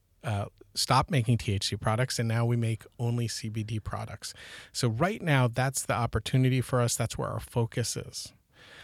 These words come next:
Uh, but we definitely intend to return to T H C one day. Uh, but that's really dependent on how all these laws develop. And we work actively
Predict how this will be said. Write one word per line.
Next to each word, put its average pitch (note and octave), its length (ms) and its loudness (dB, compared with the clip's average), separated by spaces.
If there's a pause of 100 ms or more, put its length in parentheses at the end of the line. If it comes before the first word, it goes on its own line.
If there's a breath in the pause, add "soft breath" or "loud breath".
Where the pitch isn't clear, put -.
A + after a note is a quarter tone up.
(200 loud breath)
Uh, A2+ 380 -4
but B2+ 200 0
we C#3 160 -2 (100)
definitely D3 340 2
intend A#2 380 -2
to - 120 -4
return A2+ 360 -2
to A#2 100 -8
T A2+ 240 -6
H - 180 -4
C A#2 140 -2
one G#2 260 0
day. G2+ 380 0 (200)
Uh, G#2 280 -2
but A#2+ 100 0
that's C3+ 180 4
really A3 200 4
dependent C3+ 440 4
on A#2 120 4
how B2 300 2
all A#2 280 2
these A2 260 0
laws G#2+ 680 0 (200)
develop. G2+ 600 -2 (520 soft breath)
And G#2+ 240 -4
we A#2+ 100 2
work C3 260 4
actively A#2+ 680 -2